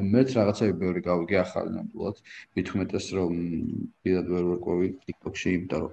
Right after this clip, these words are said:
<laughs> კიდევ ერთხელ საზგავსო, რომ რატომღაც დაჟე მაღიზიანებს კიდევ <laughs> შეკ სოციალური ქსელი.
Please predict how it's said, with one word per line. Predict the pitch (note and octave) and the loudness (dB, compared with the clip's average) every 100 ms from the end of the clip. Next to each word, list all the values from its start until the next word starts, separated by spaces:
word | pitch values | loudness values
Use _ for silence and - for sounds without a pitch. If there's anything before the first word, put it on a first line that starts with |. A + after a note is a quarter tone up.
| - | 0
<laughs> | A#2 - - | 0 0 6
კიდევ | E3+ D#3 D3+ - | 8 8 6 6
ერთხელ | C3 - A2+ | 4 4 2
საზგავსო, | A2 G#2 G2+ G#2 G2 G2 A2 | 2 2 2 2 2 2 2
რომ | G#2 G#2 - - - - _ _ | 2 0 -8 -20 -20 -20 _ _
რატომღაც | G2+ B2 D3 D3+ C#3+ A#2+ G#2+ | 8 10 10 10 10 10 8
დაჟე | - G#2+ G2+ F#2+ | 6 6 6 6
მაღიზიანებს | F#2+ F#2 G2+ F#2+ G2+ F#2+ G2 - | 4 4 2 4 2 2 -2 -2
კიდევ | G#2+ A#2+ C#3 - | 0 4 6 4
<laughs> | |
შეკ | - C3 | 6 4
სოციალური | - A#2 A#2 - G#2+ G2 F#2+ | 6 2 2 -2 0 0 -2
ქსელი. | - - G2+ G2+ | -6 -4 0 4